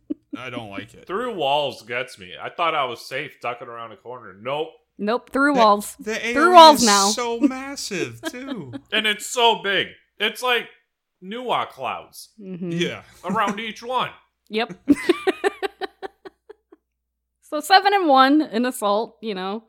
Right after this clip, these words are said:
Speaker 3: with the Nuwa cloud plants everywhere. <laughs> We take those
Speaker 2: No.
Speaker 3: W's.
Speaker 2: I'm serious. Like, oh, why not?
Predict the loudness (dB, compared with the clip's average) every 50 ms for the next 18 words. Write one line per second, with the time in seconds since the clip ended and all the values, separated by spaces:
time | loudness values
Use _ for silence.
0 | -20 _ _ _ _ _ -16 -14 -4 -2 0 0 0 2 2 4 4 4 4 4
1 | 2 4 4 4 2 0 -4 -4 -4 -2 -2 -4 -6 -4 -4 -2 0 0 0 0
2 | 0 0 2 2 2 2 4 0 0 0 -2 -8 -8 -6 -6 -6 -6 -6 -6 -12
3 | -16 -20 _ _ -20 -20 _ _ _ -20 -20 _ _ -20 _ _ _ -20 -20 _
4 | _ _ _ _ _ _ _ _ _ _ -10 -10 -8 -2 -2 -2 -2 0 -2 -2
5 | -2 -2 -2 -2 -2 -2 -2 -2 -4 -4 -4 -6 -8 -12 -20 _ _ _ -20 -20
6 | -20 -20 -20 -20 -18 -8 -8 -8 -6 -4 -6 -6 -6 -8 -12 -16 -16 _ -2 0
7 | 0 0 2 2 2 4 4 2 2 2 0